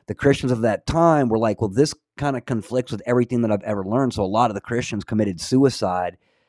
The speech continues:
because they were like, "Well, there's obviously no God or no ble-, or no need for God." So these people are killing themselves because of, of,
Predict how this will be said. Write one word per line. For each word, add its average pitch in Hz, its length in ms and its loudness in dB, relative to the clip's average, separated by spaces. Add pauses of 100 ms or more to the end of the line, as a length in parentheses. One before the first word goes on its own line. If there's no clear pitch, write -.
(200)
because 110 520 2
they 113 120 0
were 117 100 4
like, 107 240 0
"Well, 104 280 -2 (260)
there's 104 180 -4
obviously 113 580 2
no 104 180 2
God 101 260 2
or 95 60 -2
no 98 160 0
ble-, 101 340 -4
or 110 140 -2
no 110 180 4
need 101 320 -2
for 92 140 -8
God." 76 320 -6
So 92 80 -10
these 110 100 -4
people 104 300 -4
are 98 80 -6
killing 104 340 2
themselves 85 400 -4
because 87 400 -8
of, 85 180 -20
of, 90 240 -10